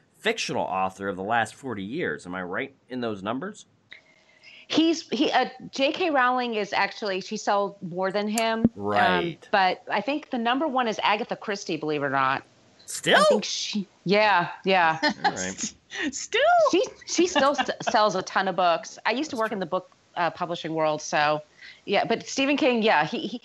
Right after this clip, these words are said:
Speaker 2: he will never go without a meal. I mean, <laughs> he, he's done okay for himself. And he's remained, by all accounts, a very nice man and very philanthropic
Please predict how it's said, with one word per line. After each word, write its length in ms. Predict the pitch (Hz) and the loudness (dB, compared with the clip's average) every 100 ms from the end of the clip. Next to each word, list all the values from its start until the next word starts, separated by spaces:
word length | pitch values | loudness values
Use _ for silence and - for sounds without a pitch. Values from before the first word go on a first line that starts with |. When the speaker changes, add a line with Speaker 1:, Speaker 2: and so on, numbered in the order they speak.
| - | -14
Speaker 2:
he 160 | - 311 | -4 -2
will 140 | 302 | 0
never 240 | 277 262 247 | 0 0 0
go 240 | 226 214 | 2 2
without 320 | 202 190 180 | 2 2 2
a 20 | 175 | 0
meal. 340 | 170 139 - | -2 -2 -4
I 20 | 196 | -2
mean, 140 | 202 | -2
<laughs> 20 | |
he, 560 | - 262 285 269 277 - | 0 0 0 0 -2 -4
he's 420 | - 170 - 240 - | -6 -2 2 2 4
done 160 | 240 | 4
okay 300 | 214 214 185 | 2 4 2
for 140 | 185 175 | 4 0
himself. 360 | 160 165 151 - - | 0 2 0 0 -2
And 120 | 320 | 2
he's 160 | 370 330 | 2 2
remained, 380 | 311 302 302 254 - - - | 0 2 0 2 2 2 2
by 140 | 220 | 2
all 240 | 202 226 | 4 2
accounts, 460 | 226 220 208 202 - _ _ | 0 -2 -2 -4 -10 _ _
a 80 | 208 | -8
very 340 | 170 214 202 190 | -2 0 2 2
nice 300 | 175 160 - | 0 -2 -2
man 280 | 160 151 151 | 0 0 -2
and 160 | 170 | -4
very 240 | 175 185 190 | 2 2 2
philanthropic 1000 | 190 185 175 175 170 160 165 156 - | 0 0 0 2 2 4 2 0 -2